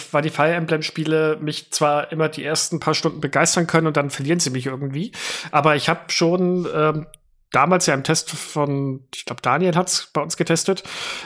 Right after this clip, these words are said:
ja auch gelesen, dass das in einigen Stellen wirklich sinnvolle Ergänzung sein sollte und man hat, glaub ich, auch diese ewig langen Laufwege und Co. alles, also diese ganzen Sachen, die einem Free Houses gestört haben, sind irgendwie beseitigt worden. Ist das,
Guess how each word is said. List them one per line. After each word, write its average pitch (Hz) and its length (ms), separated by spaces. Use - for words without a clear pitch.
ja 143 120
auch - 80
gelesen, 175 400
dass 160 160
das - 220
in 165 140
einigen 165 340
Stellen 160 360
wirklich 160 320
sinnvolle 165 600
Ergänzung 156 420
sein 139 180
sollte 165 460
und 175 640
man 151 180
hat, 170 160
glaub 165 220
ich, - 140
auch 151 140
diese 143 300
ewig 175 400
langen 151 240
Laufwege 156 880
und 139 200
Co. 160 400
alles, 131 400
also 127 160
diese 156 180
ganzen 185 280
Sachen, 175 260
die 160 140
einem 151 260
Free 180 240
Houses 165 320
gestört 151 420
haben, 160 300
sind 147 240
irgendwie 147 160
beseitigt 147 480
worden. 120 320
Ist - 240
das, - 340